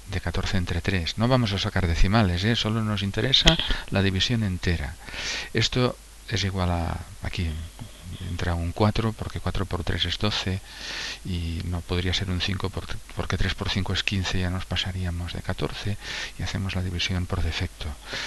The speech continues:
Eh, es decir, cuatro por tres, doce, hasta catorce, pues dos. Bien. ¿Qué significa esto? Que según el teorema de la división, catorce es igual, que es el dividendo, es igual al divisor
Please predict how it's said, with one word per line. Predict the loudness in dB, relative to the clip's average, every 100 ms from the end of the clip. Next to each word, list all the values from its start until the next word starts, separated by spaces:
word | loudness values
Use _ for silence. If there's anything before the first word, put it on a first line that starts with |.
| -6 -6 -4
Eh, | -2 -2 -2 -8 -6 -2 0
es | 2
decir, | 4 2 2
cuatro | 2 2 0 -4
por | -6 -4
tres, | 0 0 2
doce, | 2 2 2
hasta | 2 0 0 0
catorce, | 0 2 2 4 4 2 -2
pues | -8 -4
dos. | -2 -4 -8 -14 -18 -20 -20 -20 -20 -20 -10
Bien. | -4 -4 -6 -14 -16 -16 -12 -12 0
¿Qué | 4
significa | 6 6 6 4 6 6
esto? | 4 0 -4 -8 -16 -12 -8 -2
Que | 0
según | 0 4
el | 4
teorema | 6 4 4 2
de | 2 2
la | 0 0
división, | 0 0 2 4 4 2 -4 -12 -20 -20 -20 -20 -18 -20 -20 -20 -20 -20 -18 -10
catorce | -2 -2 0 0 0 2 2 0 -8 -18 -18 -12 -4
es | -2
igual, | 0 2 4 4
que | 2
es | 2
el | 2 2
dividendo, | 2 0 0 0 -2 -2 0
es | 0
igual | 2 4
al | 4 4
divisor | 0 0 2 2 2